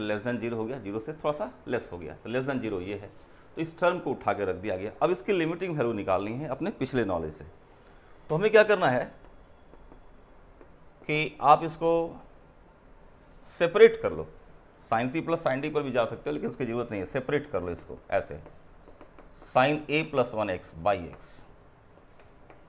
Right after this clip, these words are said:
plus sin x by x। तो क्या होगा कि इसकी वैल्यू आपको वन मिल जा रही है, ठीक है। उस तरह यहाँ पर चूँकि x ज़ीरो टेंड कर रहा है, तो A plus वन एक्स जो है वो theta बनेगा,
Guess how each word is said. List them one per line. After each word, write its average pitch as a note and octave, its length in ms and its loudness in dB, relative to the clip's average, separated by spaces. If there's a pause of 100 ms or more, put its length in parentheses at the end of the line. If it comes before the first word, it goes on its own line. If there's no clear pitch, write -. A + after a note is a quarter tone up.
(280)
plus D3+ 220 4
sin A#2 280 0
x - 220 -10
by F#2 120 -2
x। E2+ 200 -12
तो B2 60 -10
क्या D#3+ 160 -2
होगा A2+ 220 0
कि - 260 -12
इसकी C#3 320 -10
वैल्यू D3+ 260 2
आपको C3+ 240 -2
वन A2 160 0
मिल F#2 220 -6
जा D#2 120 -2
रही D2 120 -6
है, C#2+ 120 -14
ठीक - 120 -14
है। - 100 -16 (680)
उस - 120 -10
तरह D3+ 120 6
यहाँ C#3+ 160 4
पर D#3 140 0 (240)
चूँकि A#2 240 -2
x B2 100 -4
ज़ीरो C3 180 -4
टेंड C3+ 260 -6
कर F#2+ 100 0
रहा G2 160 -2
है, C3+ 80 -6
तो C3 160 -12 (100)
A C#3 140 0 (100)
plus B2+ 240 0
वन B2 180 0
एक्स - 160 -8
जो F#2+ 80 -8
है G#2 260 -8
वो G2+ 200 -8
theta G#2+ 260 -2
बनेगा, G2+ 300 -8